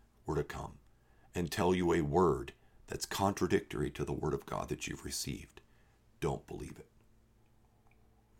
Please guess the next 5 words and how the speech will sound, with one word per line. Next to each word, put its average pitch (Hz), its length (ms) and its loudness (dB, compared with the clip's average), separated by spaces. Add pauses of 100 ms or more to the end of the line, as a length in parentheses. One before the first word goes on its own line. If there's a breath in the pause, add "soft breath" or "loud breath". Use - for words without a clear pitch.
(1500)
And 82 120 0
here's 95 240 2
the 87 80 2
concrete 76 480 0
example - 540 -6